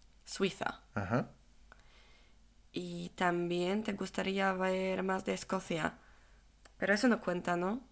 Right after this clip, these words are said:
Speaker 2: No, porque ya he estado.
Speaker 1: Eso. ¿Japón?
Speaker 2: Sí.
Speaker 1: Bueno, claro. Ah,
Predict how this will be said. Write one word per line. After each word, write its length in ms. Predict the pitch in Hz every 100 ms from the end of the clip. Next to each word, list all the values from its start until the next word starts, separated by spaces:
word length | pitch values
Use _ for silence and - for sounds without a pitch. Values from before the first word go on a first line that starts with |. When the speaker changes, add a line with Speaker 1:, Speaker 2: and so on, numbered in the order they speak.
| - - -
Speaker 2:
No, 280 | 110 107 113
porque 280 | 127 98
ya 200 | 82 82
he 20 | 82
estado. 340 | - 117 - -
Speaker 1:
Eso. 380 | 98 - - 202 - - - - - - -
¿Japón? 580 | 226 233 254 240 156 - - - -
Speaker 2:
Sí. 340 | - - - - - - - -
Speaker 1:
Bueno, 240 | 165 180
claro. 440 | - 165 160 226 - - - - - - - - - - -
Ah, 340 | 170 175 175